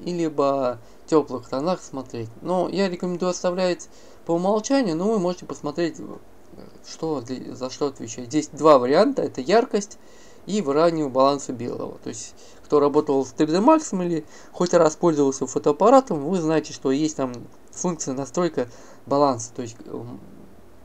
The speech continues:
баланс, э, белого, то есть мы можем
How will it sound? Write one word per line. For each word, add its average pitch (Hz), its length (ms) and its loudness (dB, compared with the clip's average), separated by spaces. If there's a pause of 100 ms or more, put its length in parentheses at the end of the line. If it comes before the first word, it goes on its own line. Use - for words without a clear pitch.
(580)
баланс, 165 500 4
э, 127 640 0
белого, 131 360 2
то - 80 -12
есть 120 140 -8
мы 151 120 -4
можем 147 420 -4